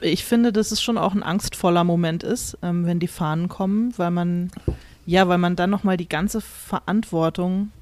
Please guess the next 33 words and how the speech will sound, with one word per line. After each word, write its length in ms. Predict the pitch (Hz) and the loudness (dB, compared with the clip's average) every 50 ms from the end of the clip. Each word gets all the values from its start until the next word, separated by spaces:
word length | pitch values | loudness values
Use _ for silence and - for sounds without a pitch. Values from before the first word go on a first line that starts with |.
| - - | -20 -4
für 140 | - - - | 2 2 4
das 180 | - 175 - | 4 2 0
Buch 200 | - - 247 - | -6 -6 -6 -6
auf 120 | - 214 - | -6 -6 -2
seinen 260 | - 160 151 151 151 | -2 0 0 0 0
Schultern 400 | - - 160 151 151 156 156 160 | 0 0 0 0 0 0 -2 -2
trägt, 380 | - - - 151 151 - - - | -2 0 -2 -2 -2 -2 -2 -2
finde 320 | - - - 160 156 156 | -2 0 -2 -2 -2 -2
ich. 220 | 160 - - - - - - - - - - - - - - - - | -4 -6 -8 -12 -14 -14 -16 -16 -16 -14 -12 -10 -10 -10 -12 -8 -2
Weil 160 | - 170 170 | 0 0 2
da 160 | 170 175 180 - | 4 4 4 4
ist 160 | - 208 - | 4 2 2
eben 240 | - 214 208 196 180 | 4 4 4 4 4
wirklich 240 | 190 - 208 - | 2 0 -2 -2
der 100 | - 196 | 0 0
letzte 320 | 190 180 175 - - - 214 | 0 0 0 0 -2 0 0
Moment, 520 | 196 190 185 175 170 180 208 214 - - | 2 2 2 2 2 2 2 0 -2 -2
wo 100 | 196 190 | -2 0
man 540 | 185 196 190 190 190 190 190 190 196 190 190 - - - - - - - - - - - - - - - - - | 0 2 2 2 2 0 0 0 -2 -2 -6 -10 -16 -20 -20 -20 -20 -20 -20 -20 -20 -20 -20 -20 -20 -20 -12 -6
noch, 280 | 202 190 196 185 - - | -2 -2 -2 -2 -4 -6
äh, 80 | - 165 | -4 0
eingreifen 1080 | 185 185 190 - - 185 254 320 - - 165 165 170 170 - 180 175 175 180 185 185 - - | 0 2 0 0 0 -2 -2 -2 0 2 2 2 2 2 0 0 0 0 0 -2 -4 -6 -4
und 420 | 190 190 185 185 - - - - | -2 -2 -2 -2 -2 -6 -6 -4
Dinge 400 | 208 202 202 202 202 196 190 - | -2 0 0 2 0 0 -2 -2
ändern 380 | - 180 220 240 226 180 170 170 | -2 0 0 0 0 0 -2 -4
kann. 320 | - - 165 156 160 160 | -4 -6 -4 -4 -4 -4
Und 220 | - - 170 170 - | -4 -4 -4 -4 -4
danach, 500 | 170 165 165 160 165 190 202 - - - - | -4 -4 -4 -4 -4 -6 -6 -8 -12 -12 -8
äh, 140 | - 180 180 | -6 -6 -2
gibt 240 | - - - - - | 4 6 6 8 8
man 100 | 202 196 | 6 4
die 100 | 190 196 | 2 0
Kontrolle 680 | - - 190 185 - - - 190 190 185 180 180 180 180 | -2 -2 -2 -2 -2 -2 0 0 0 2 0 -2 -4 -6